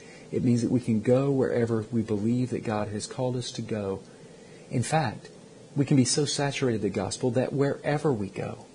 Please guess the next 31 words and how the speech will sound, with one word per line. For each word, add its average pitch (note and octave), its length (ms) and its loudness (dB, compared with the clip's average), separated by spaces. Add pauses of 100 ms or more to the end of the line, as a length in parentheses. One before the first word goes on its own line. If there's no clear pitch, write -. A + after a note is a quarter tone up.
(720)
we A#2+ 80 4
can A2+ 160 0
proclaim A2 420 -2
him G#2 160 -4
rightly, G2+ 380 -2
regardless B2 720 0
of A#2 220 -6
the G#2+ 60 -4
cost. - 480 -10 (1600)
So - 140 0
we B2+ 80 6
can A#2 180 2
live C3 220 6
boldly, G2 260 4
we A2 80 2
can A#2+ 140 -4
proclaim C#3 460 -2
boldly. G#2 320 0
In B2 80 0
fact, B2 280 0
Romans C3 400 2
ten, A2 400 -2
eight B2 180 2
through A2 100 -6
ten G#2+ 240 -4
says, - 320 -6 (320)
"But - 100 4
what C#3+ 240 0
does C3 180 0
it F#2+ 80 -2
say? G2 400 0